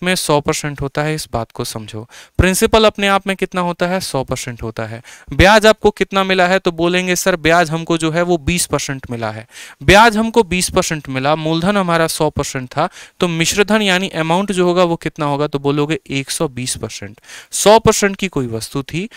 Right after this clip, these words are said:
उस पे बीस परसेंट का ब्याज मिल गया, तो वो कितना बन जाएगा? एक सौ बीस परसेंट। जो यहाँ पर दिया गया हजार, ये क्या है? तो बोलोगे सर ये प्रिंसिपल है, यानी ये हजार क्या है? तो ये हजार हमारा सौ परसेंट का मान है।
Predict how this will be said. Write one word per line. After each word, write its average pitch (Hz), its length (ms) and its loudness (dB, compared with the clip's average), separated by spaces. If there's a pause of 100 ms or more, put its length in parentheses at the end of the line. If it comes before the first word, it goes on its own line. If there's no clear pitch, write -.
(180)
उस 147 140 -2
पे 170 100 -2
बीस 170 280 -2
परसेंट 147 320 -2
का 135 100 -2
ब्याज 113 320 -8
मिल 120 180 -4
गया, 165 280 2 (320)
तो 165 100 4
वो 160 80 0
कितना 175 340 -2
बन 165 160 -2
जाएगा? 160 420 0
एक 131 160 -4
सौ 131 160 -4
बीस 117 280 -6
परसेंट। 107 420 -10 (320)
जो 180 180 8
यहाँ 220 260 4
पर 226 160 4
दिया 180 280 4
गया 214 200 4
हजार, 180 420 4
ये 185 160 0
क्या 165 240 0
है? 104 220 -6 (260)
तो 170 80 2
बोलोगे 196 340 6
सर 190 200 2
ये 185 120 0
प्रिंसिपल 139 580 -2
है, 110 160 -12 (300)
यानी 170 280 4
ये 214 120 4
हजार 180 500 4
क्या 190 200 0
है? 190 120 2
तो 196 120 -2
ये 180 160 2
हजार 170 420 2
हमारा 170 300 2
सौ 160 280 0
परसेंट 151 400 -4
का 143 140 -4
मान 117 280 -4
है। 107 160 -14